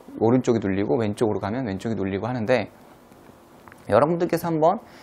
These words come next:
이것도 한번 알아맞혀 보세요. 백스윙에 올라가셔서, 백스윙에 올라가셔서 다운스윙을 했을 때에 지면을 찬다라고 한번 해보겠습니다. 지면을 찼어요.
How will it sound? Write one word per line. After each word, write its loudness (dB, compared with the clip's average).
이것도 2
한번 -2
알아맞혀 2
보세요. -4
백스윙에 6
올라가셔서, 2
백스윙에 0
올라가셔서 0
다운스윙을 4
했을 0
때에 4
지면을 4
찬다라고 6
한번 0
해보겠습니다. -6
지면을 -2
찼어요. -4